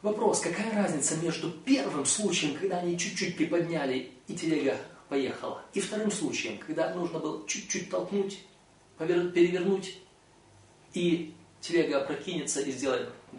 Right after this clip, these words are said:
дело. И там доброе дело, и там доброе дело, и там человек нуждался в помощи, и здесь человек нуждается в помощи. Разница.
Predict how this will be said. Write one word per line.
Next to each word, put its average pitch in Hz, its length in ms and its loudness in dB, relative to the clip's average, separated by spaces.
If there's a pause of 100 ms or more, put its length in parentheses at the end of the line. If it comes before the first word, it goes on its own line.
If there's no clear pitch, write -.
(140)
дело. 113 300 -8 (420)
И 170 80 -4
там 208 280 -2
доброе 139 320 6
дело, 135 240 0
и 151 60 0
там 202 240 -4
доброе - 360 0
дело, 190 200 -8
и - 140 -10
там 208 220 0
человек 214 380 0
нуждался 180 380 0
в - 80 -6
помощи, 127 320 -2
и 165 60 -2
здесь 202 200 0
человек 143 320 0
нуждается 110 440 -6
в - 20 -10
помощи. - 380 -12
Разница. - 440 -4